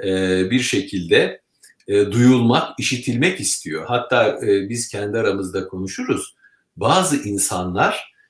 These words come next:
e, sadece, e, terapistin yönlendirmesiyle değil, kendi seslerini o odada ilk defa işittikleri için iyileşmeye başlarlar. Yani kendini hikaye etme biçimi orada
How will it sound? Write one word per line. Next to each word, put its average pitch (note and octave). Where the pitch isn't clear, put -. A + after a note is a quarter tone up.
e, G2+
sadece, C#3
e, F#2+
terapistin A#2
yönlendirmesiyle A#2
değil, C#3+
kendi C3
seslerini C3+
o C#3+
odada B2+
ilk A#3
defa C#3
işittikleri C3+
için A#2
iyileşmeye G2+
başlarlar. -
Yani C#3+
kendini D3
hikaye C#3+
etme D#3
biçimi A#2+
orada A#2+